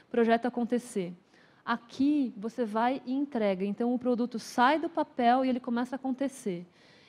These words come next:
Ele, você utiliza ele, é o produto em ação. É um produto físico, é uma coisa, né? Pode ser um, uma caixa que vocês vão produzir ou pode ser um serviço. Uma caixa ou alguma coisa ou um serviço. Então,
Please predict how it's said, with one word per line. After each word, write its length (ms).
Ele, 460
você 300
utiliza 720
ele, 220
é 20
o 40
produto 340
em 120
ação. 560
É 80
um 40
produto 360
físico, 720
é 60
uma 160
coisa, 520
né? 180
Pode 260
ser 100
um, 380
uma 280
caixa 440
que 80
vocês 220
vão 100
produzir 580
ou 60
pode 200
ser 100
um 60
serviço. 720
Uma 120
caixa 380
ou 80
alguma 280
coisa 520
ou 120
um 40
serviço. 540
Então, 500